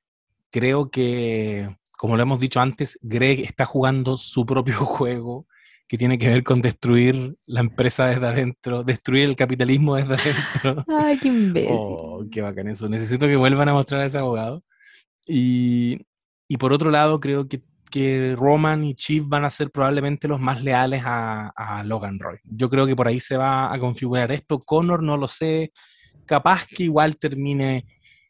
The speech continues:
Speaker 1: de la, eh, a Connor le, le importa ver cómo va a terminar todo para tomar un bando, porque <laughs> de eso va a depender que se vea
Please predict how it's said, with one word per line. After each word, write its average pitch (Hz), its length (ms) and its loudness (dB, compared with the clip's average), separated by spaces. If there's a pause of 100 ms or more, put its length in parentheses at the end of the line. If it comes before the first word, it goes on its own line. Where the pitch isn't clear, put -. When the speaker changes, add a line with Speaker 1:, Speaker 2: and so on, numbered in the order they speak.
Speaker 1:
de 123 300 -4
la, 120 260 -2
eh, 143 160 -2 (140)
a 131 100 0
Connor 254 320 6
le, 247 260 -4 (100)
le 160 120 0
importa 196 880 2
ver 185 300 0
cómo 185 280 0
va 170 80 4
a - 20 2
terminar 156 360 0 (120)
todo 135 260 0
para 123 160 -2
tomar 123 320 0
un 120 140 0
bando, 113 360 2
porque 113 320 -6 (240)
<laughs> - 180 0
de 131 420 2
eso 139 160 2
va 131 100 4
a - 20 4
depender 127 460 0
que - 80 -6
se 123 120 -2
vea 120 500 0